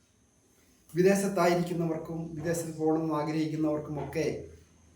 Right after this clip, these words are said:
ശുക്രൻ്റെ സ്ഥിതി കൊണ്ടും പന്ത്രണ്ടാം ഭാവാധിപൻ, അത് ഗമനാധിപനായ ഗ്രഹത്തിൻ്റെയും ഒക്കെ സ്ഥിതി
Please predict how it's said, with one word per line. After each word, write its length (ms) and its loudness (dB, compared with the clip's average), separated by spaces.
ശുക്രൻ്റെ 540 4
സ്ഥിതി 300 -2
കൊണ്ടും 260 0
പന്ത്രണ്ടാം 460 6
ഭാവാധിപൻ, 500 2
അത് 140 0
ഗമനാധിപനായ 680 2
ഗ്രഹത്തിൻ്റെയും 600 -2
ഒക്കെ 220 -2
സ്ഥിതി 240 -12